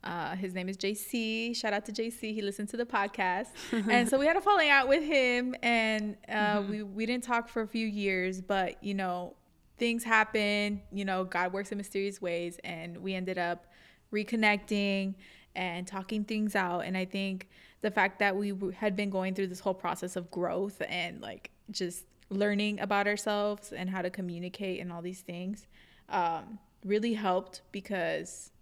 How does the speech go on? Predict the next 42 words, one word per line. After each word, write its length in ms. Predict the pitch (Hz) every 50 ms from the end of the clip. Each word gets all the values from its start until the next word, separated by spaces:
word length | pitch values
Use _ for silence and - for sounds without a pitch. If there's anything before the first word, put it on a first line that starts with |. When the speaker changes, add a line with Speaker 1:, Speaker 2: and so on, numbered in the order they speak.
| - - -
Speaker 1:
we 120 | 196 208
were 100 | 208 214
able 220 | - - 208 208 190
to 80 | 196
talk 300 | 185 - 202 180 185 -
a 40 | 180
lot 200 | 180 175 170 170
of 100 | 175 -
things 240 | - 180 180 - - -
out 360 | - 262 269 269 262 - - - -
and 320 | - 208 202 196 220 185
Speaker 2:
Mm-hmm. 200 | 202 208 196 185 180 - - -
Speaker 1:
have 260 | - - 240 226 226
closure 420 | - - 226 226 220 208 214 226 226
and 180 | - 202 208 196
just 340 | 196 208 196 202 - - -
start 360 | - - - 220 220 202 - -
fresh. 380 | 196 185 190 202 220 - - - -
At 80 | 208
least 220 | 208 226 208 - -
for 100 | 214 190
me, 260 | 175 175 180 190 185
I 120 | 196 190
felt 240 | 185 - 185 - -
that 160 | - - -
way. 240 | - 220 - 220 214 - - - - - - 240
Speaker 2:
Mm-hmm. 260 | 226 202 208 196 190
Speaker 1:
And 180 | 185 220 220
so, 540 | 208 - 226 226 220 220 214 214 214 214 214 - -
um, 380 | 226 220 214 214 208 202 196
we 100 | 202 220
kinda 300 | 208 - 233 240 233 233
just 260 | 220 226 208 - - - - _ _ _ _ _ _ _ _ - 240 -
pressed 420 | - - 262 240 240 240 - - -
reset 540 | 240 240 233 - - 214 208 202 202 - - -
and, 580 | 202 196 190 190 185 180 180 175 180 175 - - -
um, 460 | - - - 98 98 - - - - - - _ _ _ _ _ _ - - -
we've 220 | 196 226 226 202
been 460 | 233 226 226 220 214 214 214 214 208 - - -
hanging 360 | - 233 247 247 247 233 233
out 400 | 226 226 220 220 220 220 214 - 214
and, 500 | 208 208 208 202 196 196 190 180 208